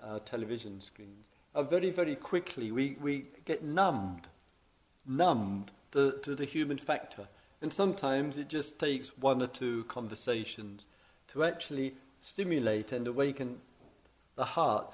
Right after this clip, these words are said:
to what actually, in this si-, si-, situation, as well as many others around the world, uh, is, is going on. And I think that something about our, our lives <clears throat> and the, uh, characteristic and the nature,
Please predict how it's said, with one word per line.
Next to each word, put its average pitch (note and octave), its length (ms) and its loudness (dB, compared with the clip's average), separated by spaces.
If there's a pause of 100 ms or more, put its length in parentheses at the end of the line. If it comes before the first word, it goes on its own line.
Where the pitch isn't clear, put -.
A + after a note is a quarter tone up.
(140)
to E3 100 2
what D#3 260 6
actually, C3+ 640 0 (340)
in A#2 60 -6
this B2 240 -2
si-, A#2+ 200 -8
si-, - 240 -12
situation, A2 760 -2
as G2 120 -8
well B2 160 2
as G#2+ 160 -4
many A2+ 220 -2
others A#2+ 300 -2
around G#2 360 -4
the G#2 60 -6
world, A2 320 -4 (320)
uh, B2 140 -8 (100)
is, C#3+ 200 -2
is C3+ 240 -4
going C3 420 0
on. A#2+ 280 0 (1200)
And D#3+ 80 8
I F#3+ 80 6
think A3+ 440 -2
that D#3 160 -2 (200)
something A3+ 640 2
about D3 500 2
our, C3+ 460 6 (380)
our B2+ 240 4
lives A#2+ 800 2
<clears throat> - 80 -6
and B2 720 0 (100)
the, G#2+ 360 -4
uh, - 20 -6 (320)
characteristic C#3 880 0
and A#2 140 -2
the A2 60 0
nature, B2+ 580 0